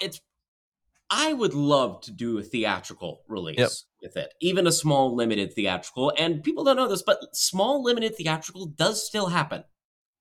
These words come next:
Speaker 1: There are still small films like Tim Travers that go to fifty, sixty screens. But, you know, fifty, sixty screens is a lot, and that can add up, and on a, on a budget as low as Tim Travers, which is only around a two million dollar production,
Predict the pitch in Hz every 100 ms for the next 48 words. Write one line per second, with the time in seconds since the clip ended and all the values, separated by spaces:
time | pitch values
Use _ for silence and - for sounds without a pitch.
0 | _ 123 131 143 175 185 - 170 156 156
1 | - 123 131 131 127 127 120 113 - 113
2 | 95 85 92 101 - - - - 120 107
3 | 117 117 - 113 110 113 - 120 - 110
4 | - 95 - 98 - 98 85 87 143 165
5 | - _ - - 165 _ - - 220 147
6 | 156 233 226 208 226 226 214 190 - 233
7 | 147 160 - 175 175 214 147 - 120 165
8 | 180 160 156 147 143 - 135 139 117 131
9 | 131 139 131 110 156 160 175 127 113 113
10 | 127 127 120 123 113 113 110 113 120 113
11 | 90 95 98 104 98 95 90 80 95 92
12 | 87 82 87 82 85 92 101 165 170